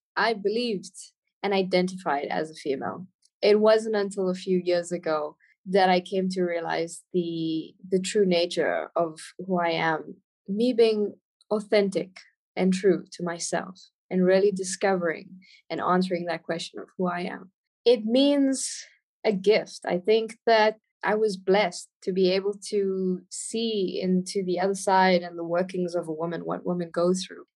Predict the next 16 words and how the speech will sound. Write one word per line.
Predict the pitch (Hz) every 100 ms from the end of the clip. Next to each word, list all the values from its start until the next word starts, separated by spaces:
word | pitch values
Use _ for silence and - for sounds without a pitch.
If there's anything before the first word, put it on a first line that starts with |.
| -
And | 180 185 175 175 175
know | 180 190
what | 277 381
it's | 359
like | 311 320 320
to |
be | 262 277
a | 262
woman | 214 214 247 233
as | - 208 233 214 -
a | 196 190
guy | 185 196 254 180 - 185 185 _ -
gives | 226 220
you | 220 220
unique | 208 202 202 _
perspective. | 214 208 202 208 - 180